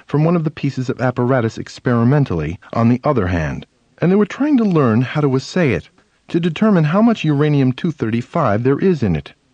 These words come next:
Though we would send them instructions, they never got it right. So finally, Emile Segret said, "The only possible way to get it right was for him to go down there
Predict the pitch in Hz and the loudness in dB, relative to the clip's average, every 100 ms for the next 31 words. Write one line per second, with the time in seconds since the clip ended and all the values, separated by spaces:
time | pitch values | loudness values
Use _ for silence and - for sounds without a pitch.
0 | _ _ _ - _ 160 214 247 170 - | _ _ _ -20 _ 0 2 2 0 0
1 | 117 107 95 - - 170 - 82 85 - | 0 2 0 -2 -2 -4 -4 -6 -6 -12
2 | _ _ - 135 151 165 101 92 95 - | _ _ -2 2 4 2 2 0 -2 0
3 | 107 98 71 - _ _ _ _ - 160 | 0 -2 -2 -10 _ _ _ _ -6 -6
4 | 151 - 277 131 90 98 - _ 135 156 | -4 0 2 2 0 -2 -6 _ -2 2
5 | 220 247 - 175 123 95 92 - 85 85 | 2 0 -2 0 0 0 -2 -4 -6 -6
6 | - _ _ - 123 156 214 247 - 165 | -14 _ _ -6 -4 0 2 2 0 -4
7 | 160 156 156 110 98 101 120 123 110 110 | -2 -2 -2 0 -2 -2 -2 -4 -2 -2
8 | 90 - _ _ - 127 139 139 247 202 | -2 -6 _ _ -8 -4 -2 0 0 2
9 | 151 123 110 92 90 95 | 0 0 0 0 0 -2